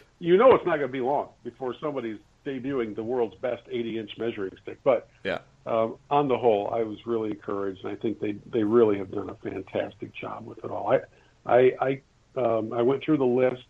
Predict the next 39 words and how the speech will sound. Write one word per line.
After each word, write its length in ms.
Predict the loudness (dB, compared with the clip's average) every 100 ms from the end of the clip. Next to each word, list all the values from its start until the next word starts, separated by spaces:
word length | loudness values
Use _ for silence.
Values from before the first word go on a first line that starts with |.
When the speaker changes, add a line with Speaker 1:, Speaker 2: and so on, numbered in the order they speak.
| _ _ _ _ -8
Speaker 1:
I 100 | -2
dug 340 | 4 4 4
through 120 | 0
the 100 | 0
website. 600 | 2 2 0 2 2 2
By 160 | 2 2
the 60 |
way, 120 | 2 -2
the 100 | -2
U 140 | -4
S 80 | -4 -6
G 100 | -4
A's 140 | -4 -4
website 560 | -4 -4 -2 -4 -4 -8 _ _ _ _
has 140 | -10 -6
a 120 | -6
really 540 | -4 0 4 6 6 2
good 400 | 0 2 0 -2 -8
tour 400 | -2 0 0 -2 -10
of 140 | -10 -8
each 260 | -6 -4 -4
of 100 | -4
the 80 | -4
proposed 580 | -6 -4 0 0 0 0
rules 260 | 2 2 2
and 160 | 0
a 60 | 0
video 540 | 2 2 4 6 6 6
illustrating 640 | 2 0 0 2 2 2
them, 280 | 2 0 -4 -8
uh, 80 | -10 -2
all, 400 | 6 8 8 4 -2
all 240 | 0 0 -2
of 80 | -6
them. 180 | -18 -18
And 120 | -10 -8
it's, 140 | -10 -16 _ _
it's 180 | -16 -8
worth 220 | -6 -6